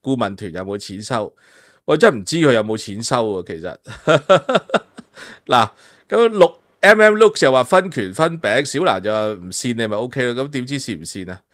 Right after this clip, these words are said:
下？<laughs> 係嘛？咁亦都多謝返 Sam Wu 你嘅支持啦。所以好奇怪嘅，嗱，誒，Rafi Chan 就超敏感體質係對疫苗啫，但係對紅酒同埋靚女呢就冇敏感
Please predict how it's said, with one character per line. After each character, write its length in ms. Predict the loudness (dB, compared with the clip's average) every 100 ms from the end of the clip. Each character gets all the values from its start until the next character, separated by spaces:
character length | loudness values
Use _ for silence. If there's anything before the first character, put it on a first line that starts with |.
| _ _ _
下？ 240 | -4 -4 -8 _ _ _ _
<laughs> 180 | -10 0 2 2 4 4 2 0 -2 -2 -4 -2 0
係 100 | 2
嘛？ 200 | 2 0 -6 -20 -8
咁 120 | 2 4
亦 60 |
都 100 | 4
多 160 | 4 2
謝 140 | 2
返 120 | 0 0
Sam 220 | 0 0
Wu 160 | 0
你 60 | -2
嘅 160 | -2 -4
支 160 | -6
持 160 | -10 -8
啦。 340 | -6 -6 -6 -12 _ _ _ _
所 180 | 0 4
以 100 | 6
好 180 | 6 2
奇 220 | 0 -2
怪 220 | 0 0
嘅， 120 | 0 0
嗱， 240 | -2 -4 -10 _ 0
誒， 140 | 4
Rafi 300 | 6 4 4
Chan 180 | 4 6
就 120 | 4
超 220 | 2 0
敏 180 | 2 4
感 160 | 2 2
體 80 | 0
質 240 | 2 2
係 160 | 2 0
對 200 | -2 -2
疫 140 | -4
苗 140 | -6 -4
啫， 260 | 0 0 2
但 160 | 0 2
係 40 |
對 140 | 4 4
紅 220 | 0 -4
酒 240 | -2 0
同 260 | -2 -6 -4
埋 160 | -2
靚 160 | 2 2
女 200 | 2 2
呢 140 | 2 2
就 120 | -2
冇 340 | -4 -6 -6
敏 120 | -8
感 140 | -10